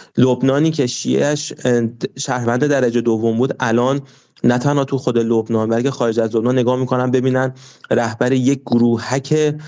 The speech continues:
اه، داخل اون کشور الان چه موضعی می‌گیره، چه کار می‌خواد بکنه، چشما بمونه حمله می‌کنه به اسرائیل یا نمی‌کنه. خود ایران که خیلی دیگه رفته پشت پرده، یعنی خیلی عقب‌تر رفته، دیگه خیلی نیاز به این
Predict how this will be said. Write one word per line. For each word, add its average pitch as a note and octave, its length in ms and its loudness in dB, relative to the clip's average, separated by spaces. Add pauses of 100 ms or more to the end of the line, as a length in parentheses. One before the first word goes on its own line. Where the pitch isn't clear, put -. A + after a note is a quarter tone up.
(280)
اه، A#2+ 280 2
داخل A2+ 440 0
اون A2+ 440 0
کشور C3 720 -2
الان A#2+ 220 -2
چه C3 180 -4
موضعی G2 480 2
می‌گیره، F#2 340 2
چه C3+ 200 -4
کار A#2 260 -2
می‌خواد G2 420 -2
بکنه، G2 340 -2
چشما B2+ 460 -2
بمونه A#2+ 220 0
حمله A2 320 0
می‌کنه C3+ 340 0
به A#2 120 2
اسرائیل A2 420 -2
یا A2 100 2
نمی‌کنه. G2+ 600 0 (640)
خود B2+ 260 0
ایران C3+ 340 2
که D#3 120 -2
خیلی E3 320 0
دیگه A2+ 200 2
رفته G#2 520 -2 (460)
پشت - 280 -2
پرده، G2+ 600 0
یعنی G#2 460 0
خیلی B2 140 0
عقب‌تر G#2+ 540 -2
رفته، G2 260 -4
دیگه G#2+ 200 -2
خیلی A2 360 0
نیاز A#2 280 2
به A#2 60 0
این A2+ 100 0